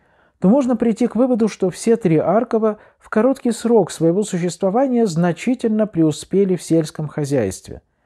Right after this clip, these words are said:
Недаром один анонимный автор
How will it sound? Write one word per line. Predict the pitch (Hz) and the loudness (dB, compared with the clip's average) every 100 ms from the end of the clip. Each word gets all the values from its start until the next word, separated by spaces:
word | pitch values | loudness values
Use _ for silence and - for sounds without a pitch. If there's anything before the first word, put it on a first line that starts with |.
| _ _ _ _ _ | _ _ _ _ _
Недаром | 131 117 170 226 120 92 98 _ _ | -6 0 2 2 0 -6 -10 _ _
один | 139 127 131 117 - _ | -4 -2 -2 -4 -10 _
анонимный | 180 185 185 151 104 92 85 | -2 0 2 0 -2 -6 -4
автор | 208 233 208 | -4 -4 -8